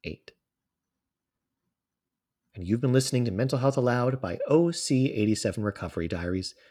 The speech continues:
I'm Editor-in-Chief Gabriel Nathan, encouraging you to sign up for this podcast wherever you listen.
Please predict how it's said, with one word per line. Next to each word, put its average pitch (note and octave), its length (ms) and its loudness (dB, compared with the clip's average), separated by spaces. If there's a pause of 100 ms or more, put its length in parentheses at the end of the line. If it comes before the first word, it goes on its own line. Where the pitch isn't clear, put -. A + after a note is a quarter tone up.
(340)
I'm F3 160 8
Editor-in-Chief D#3 640 4
Gabriel A#2+ 300 2
Nathan, A#2 360 -2 (300)
encouraging G3+ 460 6
you G3+ 100 4
to F3+ 80 2
sign F#3 280 2
up E3 120 2
for D#3 80 0
this D#3 140 0
podcast E3+ 540 2
wherever C3+ 320 4
you E2 120 0
listen. - 380 -8